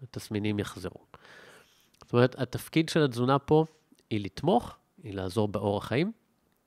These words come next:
אבל לבד, אה, היא לא תרפא. ולכן אנחנו צריכים גם בטיפול, תזונה, קודם כל, שתהיה יסודות טובים. זאת אומרת, אמרת, התחלנו את זה מ-,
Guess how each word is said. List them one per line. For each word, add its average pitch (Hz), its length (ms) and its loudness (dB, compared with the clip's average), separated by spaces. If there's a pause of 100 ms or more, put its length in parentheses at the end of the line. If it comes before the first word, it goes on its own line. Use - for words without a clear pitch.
(360)
אבל 107 260 -2
לבד, 113 380 2 (1200)
אה, 107 80 -4 (160)
היא 110 120 -2
לא 117 200 4
תרפא. 101 380 -2 (540)
ולכן 123 280 0
אנחנו 160 200 0
צריכים 127 360 -2
גם 131 180 2
בטיפול, 208 460 -2 (1120)
תזונה, 127 420 0
קודם 139 180 2
כל, 143 80 0
שתהיה 117 360 -2
יסודות 104 460 -2
טובים. 87 300 -6 (480)
זאת - 100 -20
אומרת, 113 280 4
אמרת, 127 340 2
התחלנו 120 360 0
את 107 80 0
זה 104 240 0 (180)
מ-, 101 420 -6